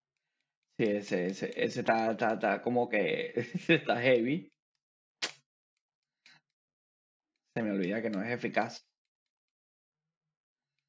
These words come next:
Bueno, como no lo quiero matar de todas formas, aunque no,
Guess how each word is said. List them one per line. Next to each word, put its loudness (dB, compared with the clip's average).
Bueno, 2
como 0
no 0
lo 2
quiero 2
matar 0
de 0
todas 0
formas, -4
aunque 0
no, -2